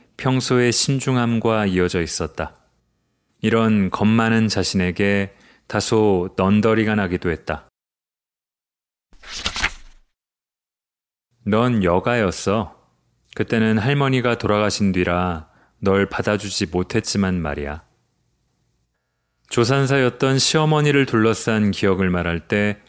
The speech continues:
하지메의 어머니의 목소리는 늘 의외일 만큼 태평했다.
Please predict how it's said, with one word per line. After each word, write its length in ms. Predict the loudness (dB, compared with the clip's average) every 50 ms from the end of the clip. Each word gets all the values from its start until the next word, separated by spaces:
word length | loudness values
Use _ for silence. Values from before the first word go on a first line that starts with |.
| _ _ _ _
하지메의 540 | -8 -6 -4 -2 0 0 0 0 0 0 0
어머니의 480 | 0 2 2 2 2 2 2 2 2
목소리는 840 | 2 0 -2 -2 -4 -2 -2 0 0 0 0 0 0 0 -2 -4 -8 -12 -20 _ _ _ _ _
늘 360 | 0 2 4 4 4 4 2 2
의외일 540 | 4 4 4 6 6 4 4 4 4 2 2
만큼 640 | 2 2 2 0 -2 -2 0 0 0 0 0 -2 -4
태평했다. 720 | -6 -10 -10 -6 -6 -4 -2 -2 -4 -4 -6 -6 -8 -8